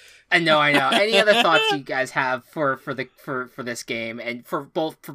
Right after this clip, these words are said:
Speaker 1: either game? Any thoughts?
Speaker 2: I don't think so. We can always do a follow-up when we get to actually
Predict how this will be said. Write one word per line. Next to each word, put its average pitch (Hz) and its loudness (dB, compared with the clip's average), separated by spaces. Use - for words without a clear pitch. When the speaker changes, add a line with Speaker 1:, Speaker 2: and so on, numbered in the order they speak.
Speaker 1:
either 139 2
game? 107 -10
Any 127 -8
thoughts? 104 -14
Speaker 2:
I 370 -8
don't 466 -10
think 254 -6
so. 190 -2
We 190 -2
can 254 -4
always 262 -6
do 202 -2
a 180 -6
follow-up 160 -2
when 160 -10
we 156 -14
get 156 -10
to 151 -8
actually 147 -12